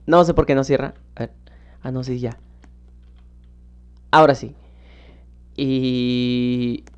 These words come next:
vamos a prender las luces, está prendida la luz de acá. Pero bueno, aquí, eh, chicos,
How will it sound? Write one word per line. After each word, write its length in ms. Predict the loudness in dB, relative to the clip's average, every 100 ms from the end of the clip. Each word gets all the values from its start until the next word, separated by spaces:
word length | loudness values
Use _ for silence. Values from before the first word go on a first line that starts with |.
| -10
vamos 220 | -8 -4
a 40 |
prender 220 | -2 -2 -2
las 140 | -4
luces, 220 | -6 -6 -8
está 320 | -8 -8 -6
prendida 300 | -6 -6 -6
la 100 | -4
luz 160 | -4 -4
de 60 | -4
acá. 280 | -4 -6 -6 -20 -20 -20 -20 -10
Pero 120 | 0 2
bueno, 220 | 0 -2 -12 -20 -14 0
aquí, 420 | 2 2 0 0 0
eh, 240 | 0 0
chicos, 420 | -2 0 0 0